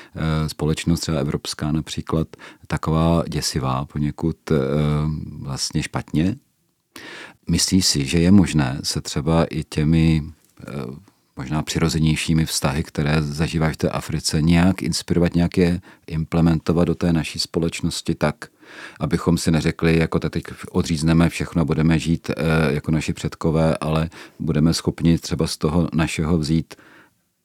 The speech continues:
to nejlepší, ale zároveň se jakoby trochu vrátit, eh, k něčemu takovému jako obyčejnému. A přitom víme, že vracet se vlastně nedá, <laughs> čas neustále plyne. Myslíš, že to jde? A co by to bylo?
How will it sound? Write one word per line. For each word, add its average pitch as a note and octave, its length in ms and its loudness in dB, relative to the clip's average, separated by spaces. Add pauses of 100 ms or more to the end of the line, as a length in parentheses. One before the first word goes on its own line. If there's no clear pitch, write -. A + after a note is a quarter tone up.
(140)
to F2 100 2
nejlepší, D#2+ 880 2 (800)
ale E2+ 200 2 (100)
zároveň E2 500 2
se D#2+ 200 0 (100)
jakoby D#2 400 -2
trochu - 320 0
vrátit, D#2+ 680 0 (400)
eh, D#2 640 0
k - 120 -8
něčemu E2 840 2 (560)
takovému D#2+ 380 0
jako - 200 2
obyčejnému. D2+ 960 0 (220)
A - 60 -10
přitom - 240 -2
víme, D2+ 160 4
že - 120 2
vracet D2 240 -2
se - 100 -2
vlastně D3+ 260 -2
nedá, C#3 380 -2 (140)
<laughs> - 140 2
čas - 200 -6
neustále D2 380 -2
plyne. D2 420 -2 (540)
Myslíš, D#3+ 200 -4
že D#3 80 0
to - 120 2
jde? G2 200 2 (360)
A - 60 -8
co - 120 0
by C#2+ 100 -2
to - 120 -2
bylo? C#2+ 240 -2